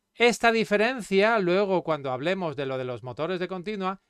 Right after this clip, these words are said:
es donde, eh, el motor de continua me funciona con un transistor sin proteger, puesto que si le pongo las resistencias que necesito,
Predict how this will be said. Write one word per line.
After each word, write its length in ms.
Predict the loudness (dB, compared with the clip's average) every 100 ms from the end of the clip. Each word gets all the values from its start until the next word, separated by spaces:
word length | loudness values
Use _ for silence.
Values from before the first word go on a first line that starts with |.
| _
es 400 | -2 -2 -4 -8
donde, 520 | -8 -6 -2 -2 -2 -6
eh, 960 | -6 -4 -4 -4 -4 -4 -2 -2 -4 -6
el 180 | -6
motor 260 | -4 -2 -2
de 80 | -2
continua 460 | -2 0 0 -2 -4
me 180 | -6 -4
funciona 400 | -4 -2 -2 0
con 140 | -2
un 100 | -2
transistor 640 | 2 2 2 -2 4 4 2
sin 260 | -4 -2 2
proteger, 500 | 2 2 2 0 0
puesto 280 | -4 -4 -6
que 100 | -6
si 140 | -6
le 100 | -2
pongo 240 | -2 2
las 140 | 4 4
resistencias 680 | 2 -6 -6 -6 -4 -6
que 80 | -6
necesito, 600 | -8 -8 -8 -6 -4 -6